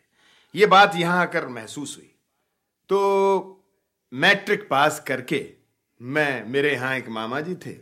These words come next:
उनके घर पे रहने के लिए मैंने कहा, "जरा एक डेढ़ साल try करते हैं, hero बनेंगे।"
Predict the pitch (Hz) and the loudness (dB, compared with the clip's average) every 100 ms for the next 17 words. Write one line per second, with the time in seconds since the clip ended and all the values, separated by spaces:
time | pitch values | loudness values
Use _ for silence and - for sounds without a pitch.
0 | _ _ _ _ - 147 143 139 135 135 | _ _ _ _ -12 -10 -4 -4 -2 -4
1 | 131 117 113 147 123 110 113 113 131 143 | -2 -4 -6 -8 -8 -6 -6 -6 -8 -6
2 | 131 127 127 117 110 110 113 120 127 127 | -2 -2 -2 -4 -6 -8 -10 -8 -8 -4
3 | 123 120 139 175 180 175 233 453 - _ | -4 -2 -4 -2 -6 -6 -8 -8 -16 _
4 | _ _ - 135 147 143 175 226 | _ _ -10 -2 0 0 -4 -10